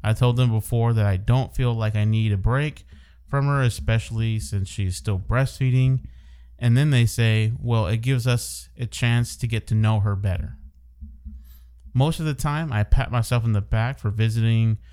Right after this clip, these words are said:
with them as often as we do, but then they make me feel like I'm hoarding her to myself by letting her go. The truth is that I'm <clears throat> just not comfortable with it."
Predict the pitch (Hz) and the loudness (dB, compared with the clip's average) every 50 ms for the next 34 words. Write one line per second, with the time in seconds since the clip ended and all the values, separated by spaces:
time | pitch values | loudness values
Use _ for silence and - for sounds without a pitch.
0 | - - - - - 127 127 139 - - 127 127 127 113 101 98 110 110 113 113 | -20 -20 -20 -8 -4 -2 -2 0 0 0 0 2 2 2 0 0 0 0 0 0
1 | - 120 113 107 107 101 101 98 92 95 98 113 107 117 127 135 139 139 - - | 0 0 2 2 2 2 0 -2 -2 0 0 0 0 2 0 -2 -2 -2 -2 0
2 | 104 98 98 - - - - 120 110 117 120 123 127 120 117 113 107 107 104 107 | 0 0 0 -2 -4 -8 -6 -4 0 0 2 2 2 2 2 2 2 2 2 2
3 | 110 110 104 - 113 110 104 101 - - 107 107 107 104 101 101 98 95 92 - | 0 0 -2 -2 -2 -2 -2 -2 -2 -2 -2 0 0 0 0 -2 -2 -2 -2 -2
4 | 101 98 101 95 113 117 117 113 117 110 110 110 110 110 110 - - - - - | -2 -2 -2 0 0 0 0 2 2 2 2 2 2 0 0 -2 -6 -12 -20 -20
5 | - - - - - - 113 104 101 98 - - 131 139 151 139 - 113 104 101 | -20 -20 -20 -8 -4 0 2 2 2 2 0 0 0 -2 -2 -2 -2 -2 0 2
6 | 104 107 107 107 107 107 107 98 98 95 101 95 92 87 92 95 - - - - | 2 2 2 2 2 2 2 2 0 0 0 0 0 0 -2 -4 -6 -10 -18 -20
7 | - - - - - - - - - - - - - - - - - - - - | -20 -20 -20 -20 -20 -20 -20 -20 -20 -20 -20 -20 -20 -20 -20 -20 -20 -20 -20 -20
8 | - - - - 123 107 - - 170 180 165 - 151 156 160 160 156 139 120 117 | -20 -16 -6 -4 -4 -2 -2 -2 -2 -2 -2 -2 -2 -2 -2 -4 -2 0 0 2
9 | 113 107 107 104 104 101 - - - - - - - - 135 139 139 - - 139 | 2 4 4 2 2 0 0 -2 -2 -2 -4 -6 -4 0 0 0 0 0 0 -2
10 | 135 131 - - - - 139 139 131 - 135 120 120 120 120 117 120 - - - | -2 -2 -4 -6 -4 -2 0 0 0 -2 -4 -4 -2 -2 -2 -2 -4 -6 -10 -8
11 | 117 110 113 104 101 - - - - | -4 -2 0 0 -2 -4 -8 -18 -18